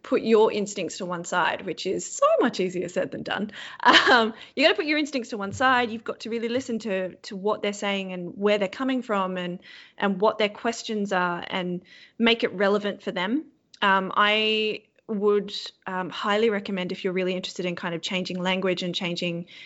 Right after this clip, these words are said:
how to speak to somebody based on their scaffolding, I would recommend a, um, a series of videos that Wired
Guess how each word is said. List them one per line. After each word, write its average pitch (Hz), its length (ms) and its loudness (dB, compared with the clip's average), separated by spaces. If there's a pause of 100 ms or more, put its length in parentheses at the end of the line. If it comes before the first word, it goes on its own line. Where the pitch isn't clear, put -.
(140)
how 196 200 2
to 185 80 -4
speak 202 300 -2
to 208 60 -4
somebody 180 380 -4
based 175 300 -6
on 180 100 -6
their 175 100 -4
scaffolding, 180 560 -4
I 185 140 2
would 202 100 2
recommend 208 480 -2
a, 180 420 0
um, 170 540 -6
a 202 60 -8
series 220 380 2
of 185 80 -2
videos 190 320 2
that - 160 -8
Wired 214 520 2